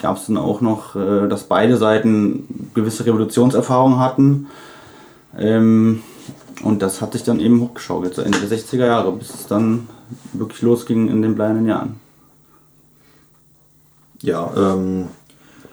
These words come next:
Speaker 2: vielleicht, du hast uns noch ein zweites Lied mitgebracht. Wollen wir da jetzt reinhören oder ist das zu einem späteren Zeitpunkt besser, besser?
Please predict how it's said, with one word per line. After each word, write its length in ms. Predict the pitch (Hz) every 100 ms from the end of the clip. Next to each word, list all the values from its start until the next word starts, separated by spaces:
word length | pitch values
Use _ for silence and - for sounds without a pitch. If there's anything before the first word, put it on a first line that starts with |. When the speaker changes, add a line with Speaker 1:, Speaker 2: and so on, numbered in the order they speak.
| - - - - - - -
Speaker 2:
vielleicht, 400 | - - - 117
du 60 | 117
hast 140 | 120
uns 140 | 120 -
noch 200 | 110 110
ein 260 | 101 101
zweites 480 | - - 135 - 139
Lied 160 | 120 117
mitgebracht. 560 | 110 - - 110 -
Wollen 160 | 101 101
wir 80 | 95
da 80 | 95
jetzt 200 | - -
reinhören 340 | - 117 123
oder 180 | 113 107
ist 120 | -
das 280 | - - -
zu 80 | 98
einem 80 |
späteren 320 | - 98 98 95
Zeitpunkt 400 | 98 - 87 -
besser, 300 | 95 98 -
besser? 420 | 101 92 117